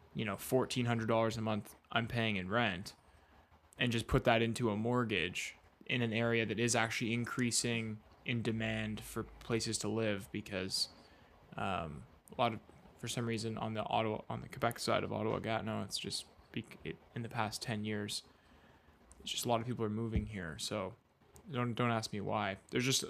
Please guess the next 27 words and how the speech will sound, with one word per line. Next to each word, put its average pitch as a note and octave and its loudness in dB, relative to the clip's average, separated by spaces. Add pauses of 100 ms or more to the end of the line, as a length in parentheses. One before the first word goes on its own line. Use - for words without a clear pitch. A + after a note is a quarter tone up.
(120)
the C3 -2
real C#3 8
estate B2 8
value A#2 6
is G2+ -2
good B2 4
here. E3 4 (100)
Even C#3+ 6
if C3+ 4
it B2 4
goes A#2+ 6
down A2+ 2
a A#2+ 2
little C3 4
bit, C#3+ 4
I'm A2 2
still A2+ 2 (200)
actually A#2 4
paying A#2 0
towards A2 2
something G#2+ -4
that - -4 (420)
isn't A2 0
just G2+ -4 (280)
rent, A2 -2 (240)
you A2+ -6
know? G#2 -6